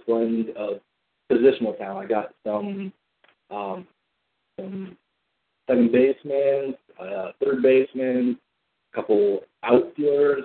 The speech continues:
So it, I just, I think I got a really nice blend of talent, and not where I look at this, 'cause I usually bash these kind of, um,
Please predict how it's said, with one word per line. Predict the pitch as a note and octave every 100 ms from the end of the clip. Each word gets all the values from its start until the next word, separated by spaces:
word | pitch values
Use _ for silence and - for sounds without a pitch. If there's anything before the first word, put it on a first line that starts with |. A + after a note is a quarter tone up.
| -
So | G#2+ G#2+ G#2+ G#2+
it, | A#2 A2
I | A2
just, | A#2 -
I |
think | - B2
I | A2+
got | G#2+
a |
really | A2+ A2+
nice | A2 G#2+ _ G#2+
blend | A2 A2 G2+
of | G2 _ _ _ _ _ _ -
talent, | C3+ C3+ A#2+
and | A#2
not | A#2 A#2
where | A#2 A#2
I | A2
look | A2+ B2 A2+
at | G2+
this, | G#2+ A2 A2+ - _ _
'cause | A2+ -
I |
usually | A2+ C3 C3 A#2
bash | - G#2+ B2 - - _ _ _
these | A#2 A2+ A#2
kind | A2 G#2+
of, | G2 - _ G#2+
um, | G2+ F#2+ F#2+ F#2+